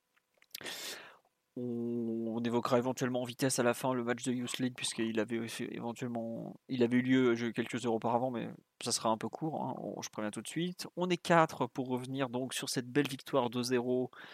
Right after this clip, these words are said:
d'hier soir. Nous avons l'équipe habituelle, normalement. Mathieu est là.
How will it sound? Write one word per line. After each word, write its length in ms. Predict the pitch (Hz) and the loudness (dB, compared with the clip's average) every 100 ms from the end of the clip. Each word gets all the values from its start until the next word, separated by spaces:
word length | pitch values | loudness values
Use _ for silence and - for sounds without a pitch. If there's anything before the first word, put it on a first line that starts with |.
| - - - | -16 -16 -12
d'hier 320 | 117 113 104 - | -6 0 0 0
soir. 500 | - 147 170 170 156 | 2 6 8 8 6
Nous 160 | 139 | 0
avons 200 | 127 127 | -2 0
l'équipe 260 | 156 - 135 | -2 0 0
habituelle, 480 | 113 107 - 165 151 | 0 -2 2 2 2
normalement. 460 | 110 104 143 165 | 0 0 0 0
Mathieu 400 | 135 120 - 143 | 2 0 2 2
est 60 | 117 | 2
là. 380 | 123 185 247 | 2 0 -2